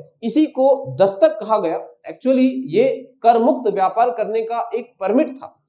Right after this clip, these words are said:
इसीलिए इसका नाम जो पड़ा ना वो पड़ा आपका दस्तक। तो दस्तक जो है सत्रह सौ सत्रह में जारी हुआ, जारी करने वाला था फर्रुखशियर। कौन सा डॉक्टर ठीक किया? तो वो ठीक किया आपका हैमिल्टन। जो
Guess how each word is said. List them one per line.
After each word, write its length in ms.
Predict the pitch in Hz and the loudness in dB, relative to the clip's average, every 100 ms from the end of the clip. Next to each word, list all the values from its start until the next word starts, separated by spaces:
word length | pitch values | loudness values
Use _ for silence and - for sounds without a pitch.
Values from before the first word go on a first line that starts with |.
| _ _ | _ _
इसीलिए 360 | 165 285 285 294 214 | -6 -2 -2 -2 -2
इसका 260 | 220 254 | -2 0
नाम 360 | 233 185 220 247 | 0 2 2 2
जो 80 | 233 | 2
पड़ा 220 | 214 214 | 2 2
ना 80 | 190 110 | 0 -2
वो 120 | 170 202 | -2 -2
पड़ा 140 | 175 190 | 0 -2
आपका 440 | - 156 - 165 120 | 0 -6 -4 -6 -4
दस्तक। 420 | 135 135 - - _ - | -8 -10 -12 -12 _ -4
तो 120 | 202 147 | -2 0
दस्तक 380 | 185 - 294 | -2 -2 -2
जो 180 | 240 240 | 2 2
है 220 | 254 - - | 2 -2 -6
सत्रह 420 | 202 - 254 269 | -12 -8 -6 -6
सौ 160 | 254 - | -6 -8
सत्रह 320 | 180 180 254 | -10 -2 0
में 160 | 262 247 | 0 2
जारी 300 | 220 254 220 | 2 2 -2
हुआ, 220 | 240 - - _ _ | -4 -4 -10 _ _
जारी 320 | 131 175 254 269 | 2 6 6 4
करने 300 | 247 247 247 | 0 0 0
वाला 280 | 226 220 226 | 2 2 2
था 260 | - 254 - - | 2 2 2 -4
फर्रुखशियर। 540 | 147 214 220 240 269 - - _ - | -2 0 -2 -2 -2 -2 -12 _ 2
कौन 200 | 247 294 | 4 4
सा 100 | 285 | 2
डॉक्टर 340 | 226 254 247 240 | 4 2 0 -6
ठीक 280 | 247 247 - | -6 -6 0
किया? 140 | 247 | 0
तो 140 | 247 214 | 2 0
वो 120 | 214 | 0
ठीक 300 | 214 233 - | -2 -8 -6
किया 140 | 220 226 - | 0 0 2
आपका 360 | 175 - 214 - | -2 -2 -6 -2
हैमिल्टन। 380 | - 170 165 - _ _ _ _ | 0 0 -2 -4 _ _ _ _
जो 160 | 151 | 2